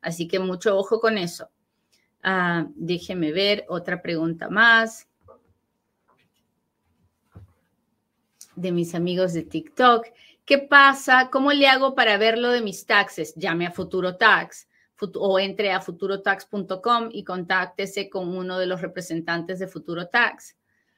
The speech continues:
Ah, ya mandé buscar mi T P S hace un año y no he recibido nada. Están súper demorados con el T P S, súper, súper, súper demorados.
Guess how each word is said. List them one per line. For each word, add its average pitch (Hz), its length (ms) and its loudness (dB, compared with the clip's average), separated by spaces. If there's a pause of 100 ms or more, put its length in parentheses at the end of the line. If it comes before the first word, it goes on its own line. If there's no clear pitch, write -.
(160)
Ah, 185 500 -2 (2250)
ya 220 260 2
mandé 247 300 2
buscar 233 400 0
mi 233 140 -4
T 226 140 -2
P 220 260 0
S 226 160 0
hace 233 200 -6
un 220 120 -2
año 233 260 0
y 233 80 -4
no 214 120 -2
he 208 40 0
recibido 208 500 -2
nada. 196 440 0
Están 196 340 -4
súper 208 460 -2
demorados 175 500 -4
con 180 160 -8
el 170 100 -6
T 165 120 -8
P 156 240 -8
S, - 200 -14
súper, - 400 -12
súper, 175 340 -14
súper 202 440 -6
demorados. 113 600 -12